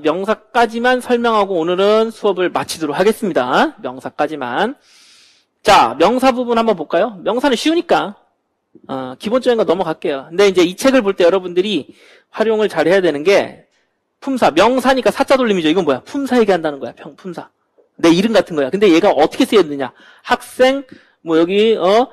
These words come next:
학생, 뭐 여기 식승객, 여기, 어, 손님, 뭐 이런 식으로 기능이 날라지는 건데, 그 기능은 문법에서는 딱 여섯 개밖에 없어요. 아까 말했던 주어, 수로, 목적어 말고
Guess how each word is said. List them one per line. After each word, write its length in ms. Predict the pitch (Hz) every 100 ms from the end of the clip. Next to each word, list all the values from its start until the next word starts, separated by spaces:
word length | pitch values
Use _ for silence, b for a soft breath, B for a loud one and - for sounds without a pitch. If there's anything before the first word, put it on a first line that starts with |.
| b
학생, 540 | - - - 233 233 196
뭐 140 | 185
여기 180 | 175 175
식승객, 920 | - - - 262 226 220 220 - -
여기, 400 | 160 165 190 196
어, 440 | 151 151 143 135 131
손님, 440 | 254 247 202 135 156
뭐 80 |
이런 180 | 220 277
식으로 540 | 247 214 202 214 139 b b -
기능이 280 | 214 240
날라지는 500 | 214 175 196 190 170
건데, 200 | 151 151
그 100 | 160
기능은 560 | 233 247 254 277 247 147
문법에서는 600 | 170 190 247 226 196 214
딱 140 | 226 147
여섯 200 | 160 208
개밖에 240 | 202 151
없어요. 220 | 135 135
아까 180 | 131 175
말했던 480 | 151 143 - 247 349 b b b b b
주어, 240 | - 190
수로, 240 | 190 196 180
목적어 400 | 147 - 180 170
말고 560 | 139 139 202 302 -